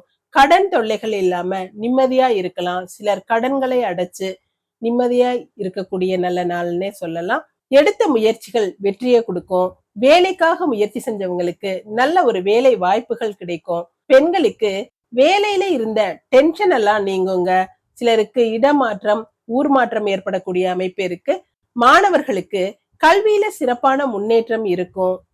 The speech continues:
முயற்சிகள் வெற்றியை கொடுக்குங்க. நண்பர்களோட உதவிகள் இருக்கும். ஆசிரியர்களோட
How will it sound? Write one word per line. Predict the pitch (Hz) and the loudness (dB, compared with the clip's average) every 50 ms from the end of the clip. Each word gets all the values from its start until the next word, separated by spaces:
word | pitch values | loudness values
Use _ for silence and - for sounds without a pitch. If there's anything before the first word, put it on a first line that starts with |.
| _ 233 226 233 | _ -8 -4 -2
முயற்சிகள் | 262 277 302 370 381 - - 381 359 359 349 294 | 0 0 0 0 -2 -2 -4 -4 -2 -2 -2 -2
வெற்றியை | 233 196 180 - 214 214 214 208 208 | -2 -4 -4 -4 -4 -2 -2 -2 -2
கொடுக்குங்க. | - 185 180 180 - 180 175 180 180 185 185 185 185 _ _ _ _ _ _ 240 | -4 -8 -8 -6 -6 -4 -4 -2 -2 -2 -2 -4 -4 _ _ _ _ _ _ 0
நண்பர்களோட | 233 247 277 302 370 370 370 330 330 302 285 277 269 233 202 190 | 2 2 4 4 4 4 4 2 2 2 4 4 4 2 2 2
உதவிகள் | 190 233 240 254 247 254 247 233 208 | 4 4 4 2 2 -2 -2 -2 -2
இருக்கும். | 190 185 185 _ - 196 196 208 208 _ _ - 208 226 | -4 -6 -6 _ -4 -4 -4 -4 -6 _ _ -2 0 0
ஆசிரியர்களோட | 269 269 - 294 254 240 220 208 196 190 190 180 180 175 | 0 0 -2 -2 0 0 0 0 -2 -4 -4 -2 -2 -2